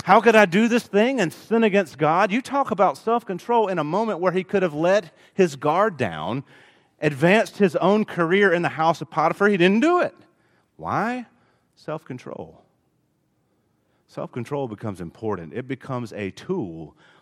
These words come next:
of devotion. Devotion and self-control, they work in tandem. They work hand in hand. They are partners in our discipleship process. As we grow in devotion, we grow in self-control. And the more self-controlled bec-,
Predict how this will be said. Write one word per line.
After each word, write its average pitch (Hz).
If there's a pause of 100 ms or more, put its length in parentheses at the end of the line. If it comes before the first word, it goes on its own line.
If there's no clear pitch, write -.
(140)
of 90
devotion. 90 (520)
Devotion 131
and 175
self-control, 117
they 127
work 131
in 107
tandem. 95
They 117
work 135
hand 175
in 175
hand. 135 (1120)
They 135
are 131
partners 139 (200)
in 131
our 131
discipleship 139
process. 110 (640)
As 120
we 131
grow 143
in 165
devotion, 143
we 131
grow 131
in 131
self-control. 117
And 113
the 110
more 113
self-controlled 147
bec-, 131